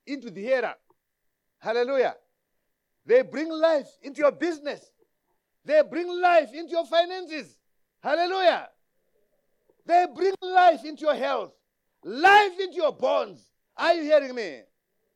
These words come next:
Say, "Thank you, Jesus Christ." So,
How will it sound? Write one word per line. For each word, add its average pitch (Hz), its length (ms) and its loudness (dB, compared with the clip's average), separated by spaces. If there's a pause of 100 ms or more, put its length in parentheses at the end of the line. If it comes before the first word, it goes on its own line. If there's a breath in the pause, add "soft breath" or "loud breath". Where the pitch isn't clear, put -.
(340)
Say, 254 160 2
"Thank 277 220 0
you, 262 60 -12
Jesus 202 260 -10
Christ." 165 320 -8 (3750)
So, 240 220 -4